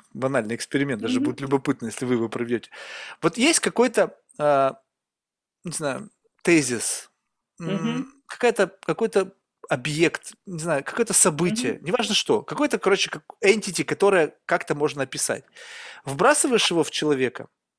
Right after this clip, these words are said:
Speaker 1: и с большой долей вероятности, девяносто девять процентов, его фидбэк будет тебе как бы, ну, понятен.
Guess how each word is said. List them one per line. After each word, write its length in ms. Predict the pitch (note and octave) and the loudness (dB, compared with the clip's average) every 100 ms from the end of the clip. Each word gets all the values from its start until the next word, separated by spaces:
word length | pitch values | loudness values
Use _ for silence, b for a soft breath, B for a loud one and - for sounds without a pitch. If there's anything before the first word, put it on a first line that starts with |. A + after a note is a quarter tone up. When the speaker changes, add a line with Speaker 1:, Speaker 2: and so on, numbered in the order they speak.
| _ _ _ _ _ _ b b b - | _ _ _ _ _ _ b b b -2
Speaker 1:
и 100 | F3+ | -2
с 100 | D3+ | 0
большой 500 | C3 F#3+ - A#3 D#3 | 2 2 4 4 2
долей 320 | - F3+ D3 | 4 4 4
вероятности, 720 | B2 C#3+ D#3+ C#4 C#4+ G#3+ - A2+ | 2 0 2 2 0 -8 -10 -14
девяносто 540 | A2 D#3+ G#3+ - - | -6 0 0 0 0
девять 220 | D3+ C#3 | 0 0
процентов, 600 | - D3 - C#4+ - - _ _ _ _ _ _ | -4 -4 -2 -2 -6 -12 _ _ _ _ _ _
его 240 | D#3+ F#3+ | 0 2
фидбэк 720 | A3+ - C#3+ C#3+ D4 - - _ | 2 0 -6 2 2 2 -6 _
будет 260 | D3 E3+ D#3+ | -8 -8 -8
тебе 240 | C#3+ F3 - - _ | 0 0 0 -10 _
как 180 | D#3+ D3 | -4 -2
бы, 160 | C3+ - - | -6 -8 -4
ну, 140 | F#3+ | -4
понятен. 680 | - E3 E3+ C#3+ - G2+ | 0 0 0 -2 -4 -12